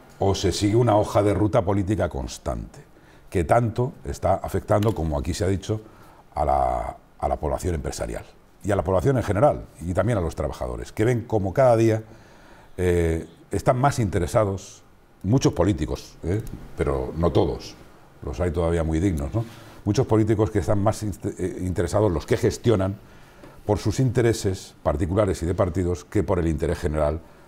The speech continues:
de la gente, que no es otro que el de el bienestar en todas sus acepciones. Fondos europeos, Ángel Nicolás, eh,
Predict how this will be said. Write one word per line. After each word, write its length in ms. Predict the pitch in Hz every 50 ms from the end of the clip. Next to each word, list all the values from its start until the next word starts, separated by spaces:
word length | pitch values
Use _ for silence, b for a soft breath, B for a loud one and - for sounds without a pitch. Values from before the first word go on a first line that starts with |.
| B B
de 80 | 90 85
la 80 | 76
gente, 420 | - - 87 82 76 - 82 76 -
que 180 | - - 73
no 140 | 69 78 78
es 140 | 76 - -
otro 320 | 78 - 78 76 85 - -
que 100 | - 80
el 100 | 78 73
de 180 | 69 71 71 - - -
el 120 | 82 82
bienestar 600 | 76 82 78 78 - - - - 101 87 80 85 B B B B B B B
en 160 | - 82 78
todas 240 | - 90 87 82 -
sus 260 | - 87 - - - -
acepciones. 680 | - 87 - - - - 78 62 50 50 - - - - b b b b b
Fondos 360 | b - 123 131 135 127 - 120
europeos, 480 | 107 90 82 73 - 73 67 67 -
Ángel 280 | - 104 - - 104 95
Nicolás, 500 | 95 85 - 65 - - - - - - B B B B B B B B B B B B
eh, 280 | 92 95 95 95 87